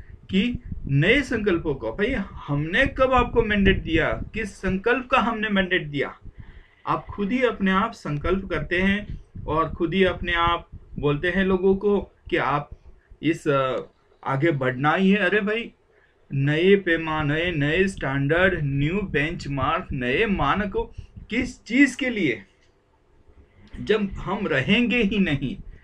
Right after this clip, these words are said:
जब आपका कार्यकाल रहेगा ही नहीं।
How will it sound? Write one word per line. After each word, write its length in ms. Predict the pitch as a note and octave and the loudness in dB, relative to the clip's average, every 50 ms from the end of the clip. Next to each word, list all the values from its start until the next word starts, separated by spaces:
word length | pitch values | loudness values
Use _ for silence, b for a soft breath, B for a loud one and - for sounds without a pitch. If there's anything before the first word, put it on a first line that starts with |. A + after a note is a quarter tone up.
| B B B B B B B - | B B B B B B B -4
जब 240 | B2 D#3 A3+ A3 - | 0 2 2 2 2
आपका 400 | A2+ C#3 D3+ D#3 - - A3+ A#3 | 4 4 4 4 4 2 0 0
कार्यकाल 600 | G3 - D#3+ C#3+ D3 F3+ G3 F#3+ G3 G3 G#3+ G#3 | 2 2 2 2 2 2 0 0 0 0 0 0
रहेगा 520 | F3+ D3 B2 B2+ B2+ D3 E3 F#3+ F#3+ A3+ G#3+ | 0 0 0 0 2 2 2 4 4 4 2
ही 180 | F#3+ G3 G#3 | 2 0 0
नहीं। 340 | F#3+ E3 D3 C#3+ - - | -2 -2 -2 -4 -4 -6